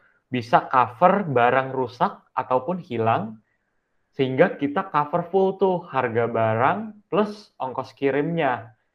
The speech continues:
jika menggunakan asuransi pengiriman. Nah, juga, eh,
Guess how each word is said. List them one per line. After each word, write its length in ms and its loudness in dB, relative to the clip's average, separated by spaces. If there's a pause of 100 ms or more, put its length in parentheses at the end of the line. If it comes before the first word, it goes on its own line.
(100)
jika 720 -2
menggunakan 720 -4
asuransi 480 -6
pengiriman. 800 -2 (640)
Nah, 160 -2
juga, 340 2 (140)
eh, 480 -2